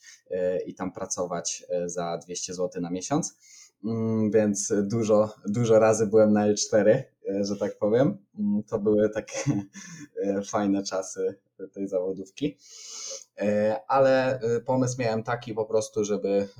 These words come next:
wybrać szkołę, która, e, będzie łatwa i,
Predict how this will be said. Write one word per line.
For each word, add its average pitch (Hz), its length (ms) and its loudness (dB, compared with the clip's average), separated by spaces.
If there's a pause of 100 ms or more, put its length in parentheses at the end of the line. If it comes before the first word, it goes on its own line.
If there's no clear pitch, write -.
wybrać 101 340 -2
szkołę, 101 400 0
która, 92 480 -6 (260)
e, 90 180 -4
będzie 90 400 -8 (180)
łatwa 123 440 0 (520)
i, 101 460 -2